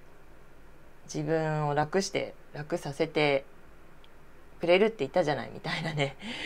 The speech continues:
そういう感じでプレッシャーをかけていたようですね。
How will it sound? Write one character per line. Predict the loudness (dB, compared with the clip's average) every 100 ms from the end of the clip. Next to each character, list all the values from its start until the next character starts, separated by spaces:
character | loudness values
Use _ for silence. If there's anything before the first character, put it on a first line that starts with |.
| -8 -10 -12 -4
そ | 4 8 10 8
う |
い | 8 6
う | 6
感 | 6 6 8
じ |
で | 6
プ | 4 6
レ | 4
ッ |
シ | 4 4 8
ャ | 10
ー |
を | 10
か | 6
け | 6 4
て | 0
い | -6
た | -2 -2 -2 -6 -16 -18 -18 -18 -18 -18 -18 -18 -18 -18 -18 -18 -18 -18 -18 -18 -18 -18 -18 -18 -6
よ | 2 2
う | 2
で |
す | -4 -8
ね。 | -8 -8 -10